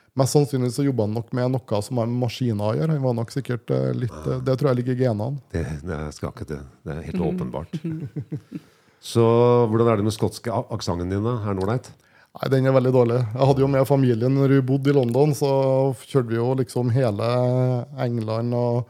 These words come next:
Speaker 1: Wales og Skottland.
Speaker 2: Mm.
Speaker 1: Og, eh, døtteren, eh, dem sto og kiket på hverandre når f-, folk i Skottland pratet.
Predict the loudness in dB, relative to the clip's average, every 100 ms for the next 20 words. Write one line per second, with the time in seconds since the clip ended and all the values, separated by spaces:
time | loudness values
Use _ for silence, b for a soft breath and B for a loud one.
0 | b -4 -2 -2 -4 -6 -6 -4 -6 -2
1 | -2 -2 -4 -2 -2 -4 -10 b b b
2 | _ 2 2 4 2 0 0 0 0 0
3 | 2 2 2 2 2 0 0 -2 -2 0
4 | 0 0 4 4 4 2 2 0 0 -10
5 | -2 -2 -2 -6 -6 -4 -4 -2 0 -2
6 | 0 -2